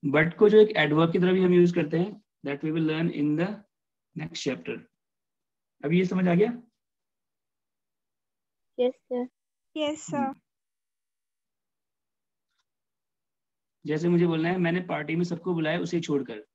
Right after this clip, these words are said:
Speaker 1: अब ध्यान दो यहाँ पे, "I invited everyone,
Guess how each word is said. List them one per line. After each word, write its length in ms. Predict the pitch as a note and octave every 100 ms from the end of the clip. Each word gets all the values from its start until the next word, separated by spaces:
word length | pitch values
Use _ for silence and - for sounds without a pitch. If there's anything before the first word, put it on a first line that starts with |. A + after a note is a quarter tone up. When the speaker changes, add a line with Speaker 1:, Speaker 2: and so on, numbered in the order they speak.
| _ _ _ -
Speaker 1:
अब 140 | E3 C3+
ध्यान 260 | C#3 F3+
दो 80 | F#3+
यहाँ 220 | F3 D3+ E3+
पे, 40 | F#3 - _ _ _ _ _ _ _ _ _ _ _ _ _ _ _ _ C#3+
"I 300 | D3 E3 F#3+ A3 - _ _ _ _ _ _ -
invited 680 | D#3+ D#3 D3 C#3+ E3 F3 F3
everyone, 540 | C#3+ C#3+ D#3 D3+ E3